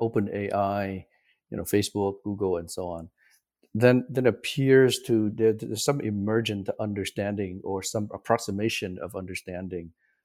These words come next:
uh, of the world, right? And so, th-, you know, Open A I has released th-, this tool called Chat G P T that allows you to converse. And, you know, I, I would love for you to play with it and tell me what you think from your perspective,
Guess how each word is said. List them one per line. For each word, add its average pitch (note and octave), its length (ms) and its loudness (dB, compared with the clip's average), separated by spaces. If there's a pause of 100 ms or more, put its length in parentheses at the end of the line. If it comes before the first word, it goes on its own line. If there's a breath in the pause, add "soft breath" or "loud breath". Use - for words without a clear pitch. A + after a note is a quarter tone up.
(160)
uh, F#2 240 0
of F#2 100 -8
the G2+ 80 -2
world, E2+ 280 -4 (280)
right? G2+ 200 -2 (220)
And A2 160 0
so, A2 220 6
th-, G#2+ 140 -10 (100)
you A#2+ 80 -4
know, G2+ 140 0
Open A#2 240 -2
A G#2+ 220 -2
I - 20 -2
has G2+ 200 -6
released G#2 360 0
th-, - 160 -10
this G#2+ 180 -8
tool A#2+ 300 2
called F#2 220 -2
Chat A#2 340 4
G A2 100 -10
P G#2 140 -4
T C3+ 320 -4 (240)
that A2 100 6
allows G2+ 340 0
you G2+ 100 -4
to G2+ 140 -8
converse. G#2 560 0 (140)
And, G2 180 -10
you A2 60 -4
know, F#2+ 80 -4
I, F#2 120 0 (120)
I G2+ 40 2
would G2+ 180 -2
love A2+ 160 2
for - 80 -8
you G2 140 -4
to G2 120 -8
play A2 280 0
with F#2+ 180 -4
it F#2 100 -6
and F#2 140 -12
tell G2 160 -4
me G2 220 -6
what F#2+ 180 -8
you A2+ 80 2
think A2 260 2
from F#2 140 -10
your F2+ 100 -8
perspective, - 460 -10